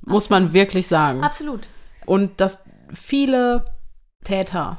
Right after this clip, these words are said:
Speaker 1: wo man weiß, die haben sich inszeniert, die, äh, sind vielleicht tatsächlich diese Psychopathen, für den man Luke Man-, Magnotta auch häufig hält, äh, wie Ted Bundy.
Speaker 2: Mhm.
Speaker 1: Die haben sich anders inszeniert.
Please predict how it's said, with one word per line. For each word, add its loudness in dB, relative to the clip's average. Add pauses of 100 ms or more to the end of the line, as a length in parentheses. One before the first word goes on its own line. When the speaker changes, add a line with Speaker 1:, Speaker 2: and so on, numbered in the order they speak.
(140)
Speaker 1:
wo -4
man 0
weiß, 0
die -6
haben 2
sich -8
inszeniert, -10
die, -8
äh, -8
sind -2
vielleicht -4 (220)
tatsächlich -4
diese 0 (480)
Psychopathen, -2
für -6
den -4
man -6
Luke -8
Man-, -6
Magnotta -4
auch -4
häufig -6
hält, 0 (500)
äh, -4
wie -6
Ted -6
Bundy. 0 (300)
Speaker 2:
Mhm. -8
Speaker 1:
Die 0
haben 0
sich -8
anders -4
inszeniert. -10